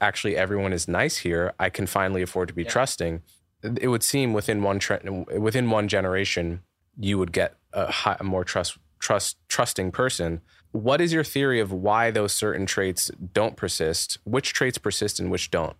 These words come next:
Speaker 2: Yeah, that's, I'm glad to speculate on it. I, I will say that, for instance, there's, uh, here's one that, uh, doesn't persist at all, is basically,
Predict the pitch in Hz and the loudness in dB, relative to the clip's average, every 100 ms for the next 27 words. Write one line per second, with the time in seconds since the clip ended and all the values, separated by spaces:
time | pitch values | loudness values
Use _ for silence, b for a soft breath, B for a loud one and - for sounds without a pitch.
0 | - 131 123 95 120 - - - _ _ | 0 4 4 4 0 -2 -8 -10 _ _
1 | 143 143 180 202 135 - 147 143 104 82 | 0 2 2 2 0 0 0 0 -4 -4
2 | 76 73 82 123 131 135 127 131 147 - | -8 -12 -2 2 2 2 2 2 0 2
3 | 135 117 107 - 185 180 131 143 139 - | 0 2 -2 0 -2 0 -2 0 0 -2
4 | 143 160 147 123 95 95 98 90 - 98 | -2 -2 0 0 0 -2 -4 -4 -2 -2
5 | 95 101 90 87 92 87 82 73 - 90 | 0 -2 -2 -4 -4 -2 -2 -2 -6 -4
6 | 107 98 104 92 | -2 -2 -2 -4